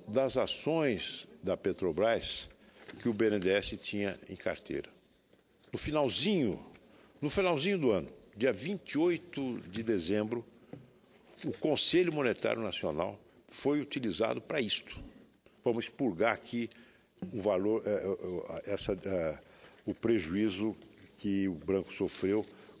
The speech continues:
com a deterioração, com a, com a, com a perda de valor das ações da Petrobras.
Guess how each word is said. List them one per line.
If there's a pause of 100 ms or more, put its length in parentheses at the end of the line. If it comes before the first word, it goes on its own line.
com
a
deterioração, (120)
com
a,
com
a, (960)
com
a
perda
de
valor
das
ações
da
Petrobras.